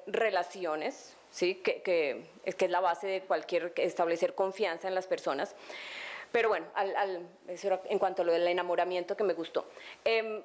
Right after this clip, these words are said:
la otra cosa es que, que tú observas de todo hoy en día en las diferentes lecherías. De pronto,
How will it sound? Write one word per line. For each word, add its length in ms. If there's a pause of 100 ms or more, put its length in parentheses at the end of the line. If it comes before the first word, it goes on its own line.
la 180
otra 240
cosa 460 (160)
es 320
que, 520 (320)
que 280 (280)
tú 120 (180)
observas 460
de 80
todo 400
hoy 200
en 100
día 400
en 180
las 140
diferentes 400
lecherías. 600
De 160
pronto, 540